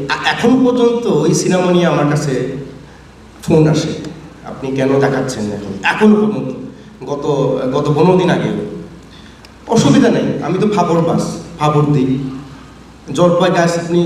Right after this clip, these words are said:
জলপাই গাছ এমন লাগাইছেন দেশে, প্রত্যেকটা জায়গা জলপাই গাছ, কিন্তু ঠিক জায়গা একটাও জলপাই গাছ, আহ, শিকড়ের ভালো মতো মাটি নেই,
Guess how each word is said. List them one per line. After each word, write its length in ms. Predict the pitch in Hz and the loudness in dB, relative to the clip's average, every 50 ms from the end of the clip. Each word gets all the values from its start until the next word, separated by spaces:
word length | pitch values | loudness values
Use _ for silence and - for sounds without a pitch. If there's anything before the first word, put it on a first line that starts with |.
| 143 - | 0 0
জলপাই 360 | 165 175 170 170 170 170 170 | 2 2 4 4 4 4 4
গাছ 300 | 170 160 156 156 160 160 | 4 2 2 0 0 0
এমন 200 | 165 170 208 220 | 0 2 2 4
লাগাইছেন 460 | 226 220 220 214 214 208 208 220 208 | 4 4 4 4 2 2 2 2 2
দেশে, 540 | - 190 185 - 202 180 - - - - - - - - - - | 2 2 2 4 4 4 2 2 -2 -4 -6 -8 -12 -14 -10 -6
প্রত্যেকটা 420 | 170 165 - - 180 175 185 180 | -4 -4 -2 -2 -2 -2 0 0
জায়গা 300 | - 180 170 165 170 165 | 0 0 0 2 2 2
জলপাই 340 | 170 160 151 156 151 156 147 | 2 2 2 2 2 2 2
গাছ, 220 | 156 143 - - - - - - - - - - 139 127 135 139 | 4 2 2 2 0 -2 -6 -8 -10 -12 -14 -12 -10 -8 -8 -2
কিন্তু 360 | 165 175 180 - 214 214 208 | -2 0 0 2 0 0 0
ঠিক 280 | 220 220 - - - - | 0 0 -2 -2 -4 -2
জায়গা 680 | 175 202 202 196 196 196 196 175 170 175 170 - - - - - - - - - - - - - - - - - | 0 2 2 2 2 2 2 2 2 2 0 -4 -6 -8 -10 -12 -14 -16 -20 -20 -20 -20 -20 -20 -20 -20 -8 -4
একটাও 440 | 202 214 214 - - 262 254 254 254 | -4 -4 -4 -4 0 2 4 4 4
জলপাই 340 | - 196 185 - 190 185 165 | 4 4 2 2 0 0 0
গাছ, 200 | 170 165 165 170 | 0 0 0 -2
আহ, 840 | 160 156 - - - - - - - 165 156 143 143 143 139 139 143 | -4 -6 -8 -10 -12 -14 -16 -14 -6 -4 -2 -2 0 0 0 0 0
শিকড়ের 680 | 139 - 190 196 175 175 175 175 170 165 165 165 170 - - | 0 0 0 2 4 4 4 4 4 2 2 0 -2 -2 -2
ভালো 120 | 151 151 | 0 2
মতো 240 | 151 151 156 147 151 | 2 2 4 2 2
মাটি 260 | 143 147 143 143 139 | 2 2 2 2 0
নেই, 160 | 127 110 107 | 0 0 0